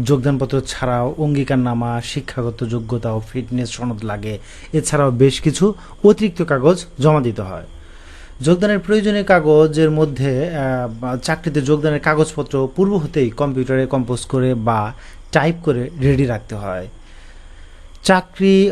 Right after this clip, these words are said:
হওয়া অফিস হতে, অর্থাৎ যে অফিসে আপনার চাকরি হয়েছে, সে অফিস হতে প্রিন্ট বা প্রস্তুত না করে নিজে বাহির থেকে সেগুলো রেডি করে নিয়ে যাওয়াই ভালো। তবে যে সকল কাগজপত্র সংযুক্তি হিসেবে দিতে হয়, তার তালিকা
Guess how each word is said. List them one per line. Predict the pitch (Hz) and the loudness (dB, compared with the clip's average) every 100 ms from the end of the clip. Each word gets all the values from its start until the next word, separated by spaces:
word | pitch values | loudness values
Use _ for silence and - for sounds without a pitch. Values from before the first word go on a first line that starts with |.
| 151 | 0
হওয়া | - 147 165 | 0 4 4
অফিস | 175 170 175 165 | 4 2 2 0
হতে, | 175 143 147 180 | 0 0 0 -2
অর্থাৎ | 156 147 | -4 -4
যে | 131 160 | 2 4
অফিসে | 151 143 156 | 4 0 -4
আপনার | 156 | -4
চাকরি | 135 147 - 151 | -2 -2 -2 -2
হয়েছে, | 135 131 - 131 147 175 | 2 0 0 -4 -4 -6
সে | - 151 | -4 0
অফিস | 151 160 160 | 0 0 -4
হতে | 160 | -6
প্রিন্ট | 165 170 180 170 131 | -2 2 2 2 -2
বা | 123 | -2
প্রস্তুত | 131 165 170 170 170 139 | -2 -2 -4 -2 -2 2
না | 160 | 2
করে | 180 180 117 - - - - | 2 0 0 -4 -16 -20 -2
নিজে | 135 170 185 175 | 4 4 6 6
বাহির | 120 117 135 170 | 4 2 2 0
থেকে | 170 160 | 0 -2
সেগুলো | 170 151 151 | -2 -2 0
রেডি | 131 139 139 | 0 0 0
করে | 143 131 | 0 2
নিয়ে | 139 | 2
যাওয়াই | 120 117 117 | 0 0 -2
ভালো। | 101 104 98 82 - - - - - | -4 -8 -8 -10 -14 -20 -20 -20 0
তবে | 185 185 147 - - - - - - | 4 4 2 -2 -16 -20 -20 -16 0
যে | 131 | 2
সকল | 147 143 143 | 4 4 4
কাগজপত্র | 156 147 151 - 151 - 147 | 4 4 2 2 0 4 2
সংযুক্তি | 139 156 170 175 170 160 | 4 4 4 2 -2 -4
হিসেবে | 131 143 | -2 -2
দিতে | 123 156 165 | 0 0 0
হয়, | 127 104 92 - - - | 0 -4 -6 -10 -20 -8
তার | 135 - | -6 -2
তালিকা | 143 160 139 147 120 | 0 2 2 2 2